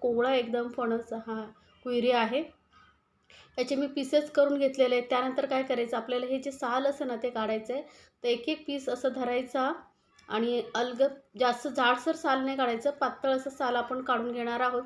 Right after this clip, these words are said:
कारण जर जास्त जाड साल काढलात ना, तर या भाजी काहीच तुम्हाला मिळणार नाही,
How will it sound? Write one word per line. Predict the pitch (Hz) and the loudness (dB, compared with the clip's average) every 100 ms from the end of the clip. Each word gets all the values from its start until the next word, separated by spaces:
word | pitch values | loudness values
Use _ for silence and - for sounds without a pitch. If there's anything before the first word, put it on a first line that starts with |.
| - - - | -8 -20 -4
कारण | 247 247 254 247 - - 208 | 0 2 0 -4 -8 -10 -4
जर | 240 | -2
जास्त | 240 226 302 285 | 0 0 0 -2
जाड | 240 220 254 | 2 4 4
साल | 285 285 | 2 -2
काढलात | 285 277 269 277 277 | 2 2 2 0 -2
ना, | 269 254 | -4 -2
तर | 262 | -2
या | 247 247 | 0 -2
भाजी | 226 233 214 247 247 | -4 -6 -6 -8 -12
काहीच | - 247 233 262 | -8 -6 -4 -6
तुम्हाला | 285 254 240 | -4 -2 0
मिळणार | 233 226 220 214 | 0 2 2 2
नाही, | 226 | -2